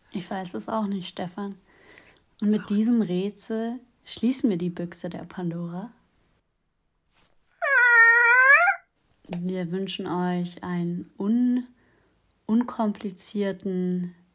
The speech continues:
Speaker 1: äh, Wochenstart mit, äh, nicht so vielen Denkaufgaben, denn diese Podcast-Folge hat eure gesamte Gehirnkapazität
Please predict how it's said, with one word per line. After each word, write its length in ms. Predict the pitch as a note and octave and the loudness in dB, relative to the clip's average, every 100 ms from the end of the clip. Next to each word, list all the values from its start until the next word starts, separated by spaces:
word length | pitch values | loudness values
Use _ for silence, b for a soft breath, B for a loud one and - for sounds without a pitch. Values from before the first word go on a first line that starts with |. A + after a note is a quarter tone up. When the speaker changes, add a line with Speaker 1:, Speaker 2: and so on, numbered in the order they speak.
| - | -10
Speaker 1:
äh, 320 | F3 E3+ E3+ | -6 -4 -6
Wochenstart 1400 | E3 D#3+ F#3+ G3 G#3+ G3 F3+ - F3+ F#3 F#3+ B3+ - - _ _ b b b b b b _ _ _ | -8 -4 -4 -4 -4 -4 -6 -6 -2 -2 -2 -8 -16 -20 _ _ b b b b b b _ _ _
mit, 500 | G3+ F3 E3 E3+ - | -8 -6 -6 -8 -10
äh, 200 | - F3+ | -4 -2
nicht 240 | F3+ G3+ - | 0 -2 -4
so 80 | G#3+ | -6
vielen 260 | A3 G3+ | -2 0
Denkaufgaben, 760 | F3+ F3 - A3+ - G#3+ G#3 G3 | 0 -2 -2 -2 0 -2 0 -2
denn 180 | F#3 F3+ | -4 -4
diese 300 | G3 G#3+ F#3+ | -2 -4 -6
Podcast-Folge 1080 | - F#3 - F#3 F3+ - F#3 F3+ F3+ F3+ F3 | -8 -10 -8 -10 -10 -10 -6 -4 -4 -4 -8
hat 180 | F3 E3+ | -12 -8
eure 240 | E3+ F3 F3 | -6 -4 -4
gesamte 540 | F3 G3 G3 G#3+ G#3+ | -4 -2 -2 -2 -4
Gehirnkapazität 1500 | F3+ F#3+ G3+ G3+ - - F#3+ - - F3+ - F3+ F3 F3 - | -2 -2 -4 -6 -10 -10 -12 -12 -12 -10 -6 -4 -4 -8 -20